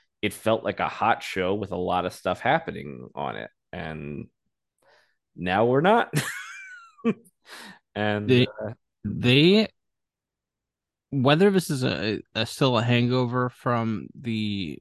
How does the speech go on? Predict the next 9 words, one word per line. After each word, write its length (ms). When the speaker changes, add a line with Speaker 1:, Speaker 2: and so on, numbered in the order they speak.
Speaker 2:
positive 500
business 320
trend, 480
uh, 280
coming 300
into 160
WrestleMania, 800
they 500
are 540